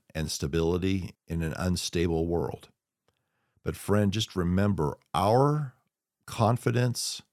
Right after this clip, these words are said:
our strength, our stability comes from the gospel and not from anything else. It takes the posture of living eternally to allow us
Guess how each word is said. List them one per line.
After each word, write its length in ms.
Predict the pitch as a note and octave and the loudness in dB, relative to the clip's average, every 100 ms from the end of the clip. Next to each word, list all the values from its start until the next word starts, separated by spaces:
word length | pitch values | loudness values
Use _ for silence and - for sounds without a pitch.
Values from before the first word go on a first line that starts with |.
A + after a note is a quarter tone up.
| - | -4
our 160 | D#2+ | -2
strength, 840 | D#2 - - F2 F#2+ G2 F#2+ - _ _ - | -2 -4 -4 0 0 0 -4 -12 _ _ -8
our 140 | F2+ E2 | -4 -2
stability 800 | - - D#2 F#2+ F#2+ E2 D#2+ C#2+ _ _ _ - | -2 -2 0 2 2 0 -2 -4 _ _ _ -12
comes 300 | - F#2+ - | -4 -2 -2
from 140 | E2 | -4
the 100 | C#2+ | -4
gospel 640 | C2 E2+ D2 - - - - _ _ _ _ _ | -2 0 0 -4 -10 -12 -14 _ _ _ _ _
and 220 | E2 D#2+ E2+ | -6 -2 0
not 260 | E2+ - | -2 -4
from 220 | - D2+ | -8 -6
anything 400 | C#2+ D2 - A#1 | -4 -6 -8 -10
else. 400 | A#1 - - - - _ _ _ _ _ _ - | -12 -14 -12 -14 -14 _ _ _ _ _ _ -4
It 160 | G#2+ | -4
takes 340 | - A#2+ - - _ | 2 2 2 -6 _
the 120 | - F2+ | -10 -8
posture 640 | - A#2+ B2 - G2+ G2 | 2 2 2 0 -2 -2
of 360 | - E2 D#2 - _ _ _ | -2 -4 -4 -10 _ _ _
living 340 | - G#2 G2 D#2+ | -2 0 0 -2
eternally 920 | - - - G#2 A2 F2 A#1+ A1+ A#1+ _ _ _ - | -6 -8 -2 0 2 0 -6 -8 -12 _ _ _ -8
to 200 | - E2 | -4 -2
allow 440 | E2 F2 F2+ F2 | -2 0 0 0
us 360 | D#2+ D#2 - | 0 -2 -6